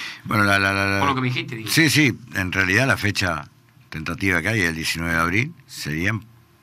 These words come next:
Speaker 1: por, por ese tema, porque hay jugadores que vienen de lesiones, hay jugadores que ya de noviembre no hacen nada, por ver lo que falta y también por ver lo que,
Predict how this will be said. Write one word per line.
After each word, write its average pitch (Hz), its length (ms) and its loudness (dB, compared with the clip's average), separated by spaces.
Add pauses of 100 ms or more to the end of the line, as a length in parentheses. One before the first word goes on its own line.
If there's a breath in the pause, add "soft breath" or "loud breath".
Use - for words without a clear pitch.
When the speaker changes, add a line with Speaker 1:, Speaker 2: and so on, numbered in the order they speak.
Speaker 1:
por, 85 260 -2
por 95 160 0
ese 104 180 0
tema, 120 360 2
porque 87 200 -6
hay 87 60 -4
jugadores 90 300 -4
que 87 100 -4
vienen 85 260 -2
de 82 100 -4
lesiones, 120 680 2
hay 87 60 0
jugadores 90 380 -2
que 90 440 -4 (440 loud breath)
ya 87 260 -2
de 87 140 2
noviembre 90 380 -2
no 87 60 0
hacen 85 260 -2
nada, 117 420 4 (500 loud breath)
por 90 200 -2
ver 98 120 0
lo 95 100 -2
que 87 100 -4
falta 90 720 -2 (680 loud breath)
y 107 120 -4
también 98 400 2
por 87 200 -2
ver 101 260 0
lo 87 200 -4
que, 82 400 -6